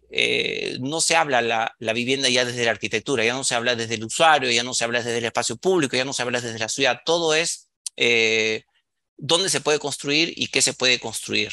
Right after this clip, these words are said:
¿no? Y a cuánto se puede vender y cuánto puede comprar y si es, y si es posible. Pero claro, luego nos encontramos, porque esto fue mucho antes, luego nos encontramos con el proyecto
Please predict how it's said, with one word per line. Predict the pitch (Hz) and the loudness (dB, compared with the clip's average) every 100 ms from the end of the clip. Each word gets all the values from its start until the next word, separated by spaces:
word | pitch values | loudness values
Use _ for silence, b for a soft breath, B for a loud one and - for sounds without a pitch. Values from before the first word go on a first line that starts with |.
| - | -10
¿no? | 104 - | -14 -12
Y | - 110 | -4 -2
a | 104 | 0
cuánto | 127 117 | -2 -2
se | 117 | -4
puede | - 117 113 | -2 0 0
vender | 117 127 143 156 | 0 0 2 2
y | 123 | -2
cuánto | - 123 113 | -2 -2 -2
puede | 117 117 117 | 0 0 0
comprar | - 117 - 131 139 | -6 -8 0 0 0
y | |
si | - 98 | -4 -6
es, | - | -8
y | - 95 | -6 -2
si | 117 | -2
es | |
posible. | - 113 - 101 101 _ | -2 -2 -2 -4 -12 _
Pero | 131 135 | -6 2
claro, | 190 113 - B B B | 2 2 -6 B B B
luego | 156 196 | 2 2
nos | 175 | 0
encontramos, | 156 139 127 117 110 | -2 -2 0 -2 -2
porque | - 110 | -6 -4
esto | 135 143 | -4 -2
fue | 117 | -2
mucho | 120 160 | -2 0
antes, | 165 131 | 0 -2
luego | 120 131 | -2 -4
nos | 131 | -4
encontramos | 127 117 127 131 151 | -4 -4 -4 -4 -6
con | 117 | -6
el | 117 | -4
proyecto | 117 113 113 113 - 135 | -4 -2 0 -2 -2 -4